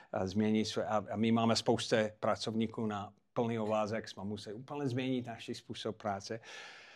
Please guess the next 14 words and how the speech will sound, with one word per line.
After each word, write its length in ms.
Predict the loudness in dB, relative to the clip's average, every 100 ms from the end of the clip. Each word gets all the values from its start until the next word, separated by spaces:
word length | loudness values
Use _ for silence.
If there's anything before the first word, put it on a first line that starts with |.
| 4
Pak, 160 | 10 10
když, 400 | 10 8 8 4 2
eh, 160 | 2 4 8
covid, 400 | 10 10 8 6
eh, 240 | 0 0 0
skončil, 800 | 4 6 6 8 8 8 6 2 -8 -16
začala 520 | -6 -2 0 2 4 4
vlak-, 420 | 4 4 2 -4
válka 720 | 0 2 2 2 2 2 0 -6 -6
na 100 | -4
Ukrajině. 560 | -4 -4 -6 -6 -10 -18 _ _ _ _ -12 -8
A 120 | -6
my 180 | -2 0
máme 440 | 0 0 -2